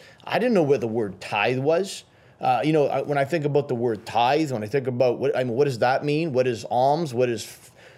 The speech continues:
seed faith, or what is first fruits? So this has been a whole new language of understanding,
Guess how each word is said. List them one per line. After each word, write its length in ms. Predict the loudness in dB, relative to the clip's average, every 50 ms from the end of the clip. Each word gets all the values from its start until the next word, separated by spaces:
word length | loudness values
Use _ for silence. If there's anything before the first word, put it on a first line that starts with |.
| -20 _ -14
seed 640 | -10 -8 -6 -6 -4 0 0 2 2 2 0 -2
faith, 360 | 0 2 2 4 4 2 2 0
or 80 | 0
what 180 | 2 2 2 2
is 100 | 0 -4
first 320 | -2 0 2 2 2 0 -4
fruits? 560 | -4 0 2 2 2 0 -2 -6 -10 -12 -12 -16 -20 -20 _ -20 -20 -20 _ _
So 140 | -4 -2 0
this 220 | 2 2 2 2 0
has 100 | -4 -6
been 300 | -4 0 0 2 2 2
a 100 | 2 0
whole 640 | 0 -4 -6 -2 0 2 4 4 4 2 0 -2
new 280 | -2 -4 -2 -2 -2 -2
language 580 | 0 0 0 0 0 0 0 -2 -4 -4 -4 -6
of 120 | -4 -2
understanding, 920 | -4 -4 -2 -4 -6 -6 -6 -6 -4 -4 -2 -2 -2 -2 -2 -4 -4 -6